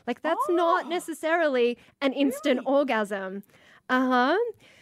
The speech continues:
Speaker 2: I am learning so much. <laughs>
Speaker 1: I can see the look on your
Speaker 2: I'm
Speaker 1: face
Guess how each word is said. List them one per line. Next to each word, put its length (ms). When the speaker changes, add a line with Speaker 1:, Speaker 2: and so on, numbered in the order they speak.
Speaker 2:
I 180
am 180
learning 300
so 180
much. 340
<laughs> 1120
Speaker 1:
I 80
can 140
see 140
the 100
look 180
on 120
your 120
Speaker 2:
I'm 60
Speaker 1:
face 140